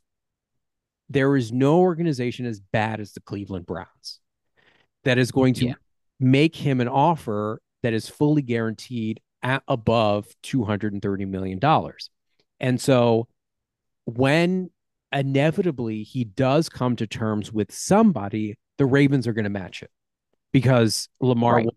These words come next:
Speaker 1: have been whittled down to accepting one seventy-five, one eighty million guaranteed. Um, and, you know, have, like,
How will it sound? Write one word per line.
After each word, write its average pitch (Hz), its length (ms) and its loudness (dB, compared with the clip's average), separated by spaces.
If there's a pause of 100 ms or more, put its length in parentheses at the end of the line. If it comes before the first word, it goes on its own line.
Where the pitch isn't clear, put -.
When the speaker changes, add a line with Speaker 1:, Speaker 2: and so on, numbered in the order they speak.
Speaker 1:
have - 140 -18
been 104 240 -8
whittled 135 480 2
down 113 380 -2
to 107 280 -6
accepting 110 800 -4 (320)
one 120 260 2
seventy-five, 110 580 0
one 107 220 -4
eighty 104 240 -4
million 101 380 -6
guaranteed. 95 720 -8 (420)
Um, 104 440 -2 (720)
and, 110 460 -2
you 127 80 2
know, 98 300 -2 (100)
have, 113 200 -4
like, 101 220 -2